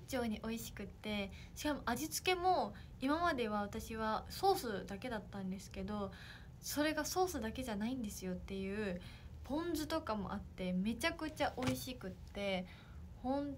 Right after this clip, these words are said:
当に最高でした。そしてね、肉まんも食べたりしましたし、最高だなって思うし、あとは仙台。仙台はやっぱり牛タンが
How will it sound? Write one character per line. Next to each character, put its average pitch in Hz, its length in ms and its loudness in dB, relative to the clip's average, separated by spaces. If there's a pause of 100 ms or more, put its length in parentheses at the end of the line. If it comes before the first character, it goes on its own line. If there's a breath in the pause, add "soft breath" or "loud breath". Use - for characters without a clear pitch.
当 262 300 4
に 277 220 2 (340)
最 196 400 -4
高 185 140 -2
で 185 100 -4
し - 100 -8
た。 - 120 -12 (680 loud breath)
そ - 140 -10
し - 60 -10
て 220 140 -4
ね、 240 220 0 (200)
肉 226 280 2
ま 311 220 6
ん 277 100 0
も 269 240 0
食 247 120 -4
べ 208 100 -2
た 202 120 -4
り 185 140 -2
し - 160 -10
ま 185 140 0
し 190 60 -4 (100)
た - 280 -12
し、 202 280 -2 (420 loud breath)
最 220 280 -4
高 220 180 -4
だ 220 100 0
な 240 140 0
っ 277 40 0
て 220 360 -8
思 208 240 -2
う 202 40 -2
し、 196 480 -4 (960)
あ 220 100 -2
と 202 220 -4
は 190 240 0 (400 loud breath)
仙 339 320 2
台。 196 220 0 (460)
仙 330 280 0
台 214 220 2
は 226 120 4
や 233 200 8
っ 214 60 -6 (560 loud breath)
ぱ 226 80 0
り 196 80 0
牛 214 260 0
タ 214 240 4
ン 214 100 2
が 214 240 4